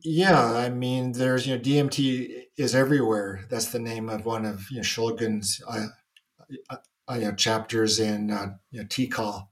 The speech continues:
You know, D M T is everywhere. Yeah, it's in a lot of plants. It's in every mammal that it's been, you know, looked for. Uh, it's in humans. Um, and a few years back, uh, the group at Ann Arbor, uh, University of Michigan in, in,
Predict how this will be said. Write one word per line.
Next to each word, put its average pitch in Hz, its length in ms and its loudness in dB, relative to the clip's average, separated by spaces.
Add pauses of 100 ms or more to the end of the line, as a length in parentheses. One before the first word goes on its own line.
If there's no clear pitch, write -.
(180)
You 120 120 -8
know, 95 60 -10
D 120 160 -2
M 117 140 -4
T 120 180 -4
is 104 100 -4
everywhere. 107 540 -4 (180)
Yeah, 139 260 4
it's 117 480 0
in 123 140 0
a 113 100 -2
lot 117 220 0
of 120 120 -4
plants. 110 420 -6
It's 110 200 -6
in 110 120 -4
every 107 220 -4
mammal 104 480 -8
that 101 160 -10
it's - 320 -4
been, 101 360 -8 (440)
you 120 100 -10
know, 107 60 -4
looked 107 240 -6
for. 104 420 -4 (100)
Uh, 107 300 -4
it's 123 180 -2
in 113 120 -10
humans. 107 600 -8 (440)
Um, 113 500 -2
and 123 240 -2
a 117 60 4
few 151 240 4
years 127 260 2
back, 117 420 2 (140)
uh, 113 220 -4
the 107 160 -4
group 117 320 -4
at 107 100 -4
Ann 107 220 -4
Arbor, 107 460 -4 (300)
uh, 113 160 4
University 113 600 2
of 110 40 2
Michigan 110 680 -2 (240)
in, 110 420 -4 (760)
in, 110 400 4